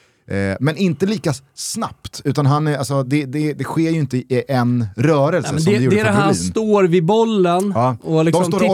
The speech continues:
Speaker 1: organiserar
Speaker 2: lite, så,
Speaker 1: sig,
Speaker 2: ja.
Speaker 1: eh, in i straffområdet, Molde-försvaret. Och då liksom ser han luckan.
Speaker 2: Den är också fin.
Speaker 1: Den är jättefin.
Speaker 2: Det är en delikatess.
Speaker 1: Mm,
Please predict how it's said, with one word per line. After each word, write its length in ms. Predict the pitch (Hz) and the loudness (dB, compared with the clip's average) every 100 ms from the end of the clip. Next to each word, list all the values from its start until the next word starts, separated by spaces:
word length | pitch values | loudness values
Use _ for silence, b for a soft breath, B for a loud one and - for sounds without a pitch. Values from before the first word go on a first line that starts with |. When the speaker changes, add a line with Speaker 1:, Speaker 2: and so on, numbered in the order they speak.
| 180 | 2
Speaker 1:
organiserar 420 | 196 214 202 208 156 | 2 2 2 2 0
Speaker 2:
lite, 120 | 139 | 0
så, 60 | 160 | 0
Speaker 1:
sig, 100 | 139 | 0
Speaker 2:
ja. 220 | 147 127 | 2 2
Speaker 1:
eh, 200 | 120 131 | 0 0
in 80 | 131 | -2
i 60 | |
straffområdet, 520 | 117 139 - 139 127 92 | 0 -4 -2 -2 0 0
Molde-försvaret. 760 | 117 92 98 143 113 71 - b b | 0 -2 -2 -2 -2 -6 -18 b b
Och 180 | b 123 | b 0
då 200 | 135 135 | 2 2
liksom 240 | 107 107 | 0 -4
ser 180 | 95 113 | -4 -2
han 140 | 95 104 | 0 0
luckan. 220 | 101 143 | -2 -2
Speaker 2:
Den 180 | 160 170 | 0 2
är 60 | |
också 280 | 185 - 190 | 0 -2 -8
fin. 420 | - 180 127 110 117 | -2 -4 -2 -4 -2
Speaker 1:
Den 100 | 180 | -2
är 40 | |
jättefin. 360 | 214 - 143 190 | -4 -6 -4 0
Speaker 2:
Det 80 | |
är 40 | 160 | 2
en 100 | 170 | 2
delikatess. 580 | 185 175 175 - 143 117 | 2 2 -2 -4 -4 0
Speaker 1:
Mm, 200 | 143 | 0